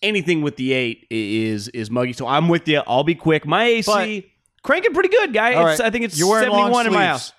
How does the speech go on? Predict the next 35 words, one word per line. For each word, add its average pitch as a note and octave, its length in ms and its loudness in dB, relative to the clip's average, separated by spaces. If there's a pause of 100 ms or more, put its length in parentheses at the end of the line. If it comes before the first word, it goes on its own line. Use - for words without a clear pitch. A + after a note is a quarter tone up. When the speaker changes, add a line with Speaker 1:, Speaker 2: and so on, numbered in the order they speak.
Speaker 2:
It's - 80 -18
hard D#3 160 -2
to D3 60 -6
look C#3+ 180 -4
at A#2 160 -2
you A2 80 -6
right G#2+ 160 -4
now. G#2+ 220 -10
Speaker 1:
<laughs> D#3+ 460 -4
Speaker 2:
I F3 80 2
will A#3+ 120 4
say B3 240 0
it's G3 100 -4
all A3+ 160 2
about A3 240 0
perspective. F#3+ 680 -4
Like, C3+ 360 -2 (840)
when D#3 320 -10
we G3+ 100 -4
get, G#3 160 -4
when D#3+ 140 -4
Alyssa F#3+ 240 -2
and G3+ 80 -2
I F#3+ 80 0
got F#3+ 160 0
married, G3 440 0
you E3 140 -10
remember G3+ 280 -6
you G3 120 -6
were G3+ 80 0
there. A3 240 -2
It G3 100 2
was F3+ 160 4
eighty-two G3+ 600 -4
degrees. G#3 720 -4